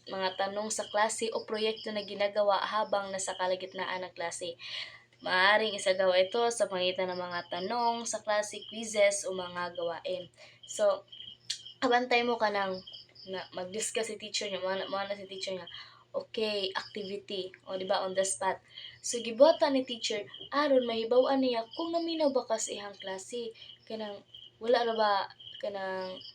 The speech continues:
dili ra ba useless iyahang pag-discuss, kay naminaw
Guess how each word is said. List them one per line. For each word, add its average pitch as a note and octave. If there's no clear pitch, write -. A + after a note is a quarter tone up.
dili A#3+
ra A3+
ba G3+
useless G#3
iyahang G3
pag-discuss, B3
kay A3
naminaw F3+